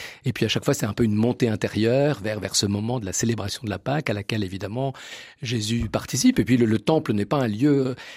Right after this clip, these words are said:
inconnu à Jésus, d'abord parce que, euh, bon, ben, quand il était tout bébé, son père Joseph l'y, l'y a présenté, et D'ailleurs, c'est intéressant de se souvenir, et Jésus le sait bien dans le fond de son cœur, que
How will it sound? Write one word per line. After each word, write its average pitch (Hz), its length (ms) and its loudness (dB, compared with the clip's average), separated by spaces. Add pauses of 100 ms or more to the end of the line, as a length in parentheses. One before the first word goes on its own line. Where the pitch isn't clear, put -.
(120)
inconnu 113 420 2
à 107 60 4
Jésus, 131 420 6
d'abord 110 300 0
parce - 220 -4
que, - 80 0
euh, 104 420 -4
bon, 113 200 -8
ben, 113 340 -6
quand 117 200 -2
il 104 100 2
était 104 200 0
tout - 240 -6
bébé, 120 640 0
son 117 320 -6
père 113 260 -4
Joseph 110 540 -2
l'y, 107 220 -6
l'y 120 240 -10
a 107 40 -6
présenté, 147 920 0
et 123 120 -2
D'ailleurs, 123 260 0
c'est 123 220 2
intéressant 135 380 0
de - 80 -4
se - 60 -4
souvenir, 143 360 0
et 113 100 2
Jésus 110 280 0
le 117 60 -4
sait 143 140 0
bien 180 200 0
dans 165 80 -2
le 117 60 -4
fond - 120 -6
de 107 60 -4
son 117 160 -6
cœur, 110 260 -2
que 107 80 -4